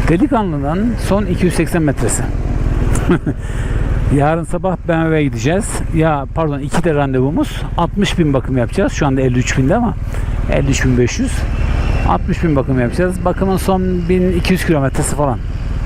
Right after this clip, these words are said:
Yani bin iki yüz kilometre içerisinde on bin bakımını yaptırmam lazım.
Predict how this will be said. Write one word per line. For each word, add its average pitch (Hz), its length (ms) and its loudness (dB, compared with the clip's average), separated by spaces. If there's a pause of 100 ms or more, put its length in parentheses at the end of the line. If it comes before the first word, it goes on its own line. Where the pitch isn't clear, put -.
(640)
Yani 131 180 0
bin 147 120 2
iki 160 180 2
yüz 180 120 0
kilometre 147 400 0
içerisinde 147 400 0
on 175 280 0
bin 151 140 2
bakımını 135 300 0
yaptırmam 120 460 0
lazım. 170 480 2